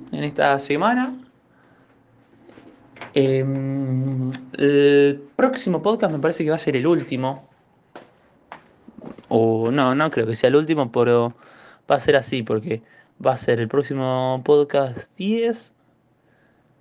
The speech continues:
El diecisiete, ah, bueno, me voy, no voy a, el diecisiete no voy a pon-, traer podcast.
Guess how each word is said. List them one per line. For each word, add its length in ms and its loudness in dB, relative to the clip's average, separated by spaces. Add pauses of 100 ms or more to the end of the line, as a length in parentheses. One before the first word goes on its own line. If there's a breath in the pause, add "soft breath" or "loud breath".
(280)
El 200 2
diecisiete, 500 -2
ah, 140 2
bueno, 180 0
me 320 -6
voy, 380 4
no 100 -4
voy 140 -2
a, 120 -10 (320)
el 120 -6
diecisiete 480 -4
no 160 2
voy 300 6
a 200 0 (140)
pon-, 260 -8
traer 260 -2
podcast. 460 -2